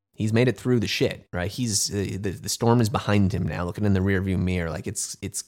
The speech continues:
it's clear sailing for the most part, uh, which is not to say that, you know, I, I'm sure the man has faced some struggles since then, but, like, it's, um, it's, he, he's moving up, you know, things are, things are on an upward swing at this point, and this song just has that feeling to me.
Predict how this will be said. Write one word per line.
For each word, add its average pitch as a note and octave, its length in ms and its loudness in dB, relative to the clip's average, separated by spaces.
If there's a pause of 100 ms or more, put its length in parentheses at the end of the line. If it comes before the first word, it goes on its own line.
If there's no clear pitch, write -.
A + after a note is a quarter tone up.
(140)
it's G2 180 -4
clear A2+ 280 2
sailing F#2+ 420 4
for - 100 -8
the E2+ 80 -2
most F#2 260 -2
part, F#2+ 300 -4 (480)
uh, F2 280 0
which F#2+ 200 -2
is D#2 80 -6
not E2+ 200 -2
to - 60 -10
say - 140 -6
that, F2+ 240 -8
you F2+ 80 -4
know, - 180 -6 (120)
I, - 220 -8
I'm G#2 100 -4
sure G2 140 -6
the F#2+ 80 -2
man E2+ 140 -2
has - 100 -4
faced G2 200 -2
some - 100 -4
struggles F2+ 340 -4
since F#2+ 220 0
then, F#2+ 180 -2
but, F#2+ 120 -4
like, F2+ 200 -6
it's, - 260 -4
um, F2 480 -2 (400)
it's, - 460 -4
he, G2+ 220 -6
he's G#2 180 -2
moving G#2+ 280 8
up, - 260 0
you G2 100 -2
know, F#2+ 140 0
things G2 260 0
are, F2 160 0
things G2 300 2
are F2 280 0 (400)
on F#2 140 4
an F2+ 80 4
upward F2 320 -2
swing F2+ 320 0
at F#2+ 80 -4
this - 160 -6
point, - 340 -2
and G2 120 2
this G#2 100 2
song G2 240 2
just - 180 0
has A2+ 400 0
that - 320 -4
feeling - 640 -8
to - 140 -6
me. - 340 -4